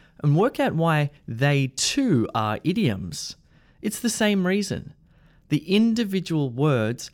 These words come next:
don't mean anything literally. Take, for example, the phrase "to figure out," "to figure out," "to figure out." Well,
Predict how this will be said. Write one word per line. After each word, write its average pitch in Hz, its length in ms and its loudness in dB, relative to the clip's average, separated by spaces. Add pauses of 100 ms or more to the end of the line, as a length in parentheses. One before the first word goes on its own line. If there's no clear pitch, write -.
(240)
don't 165 380 0
mean 160 480 2
anything 113 540 0 (180)
literally. 123 800 -2 (720)
Take, 285 240 -2
for 269 120 -4
example, 185 400 0
the 160 80 2
phrase 147 520 -2 (460)
"to 151 100 2
figure 143 600 0
out," 104 500 -6 (560)
"to 143 120 0
figure 151 680 -4 (100)
out," - 560 -10 (640)
"to - 100 -8
figure 147 580 -2
out." - 480 -8 (580)
Well, 165 340 0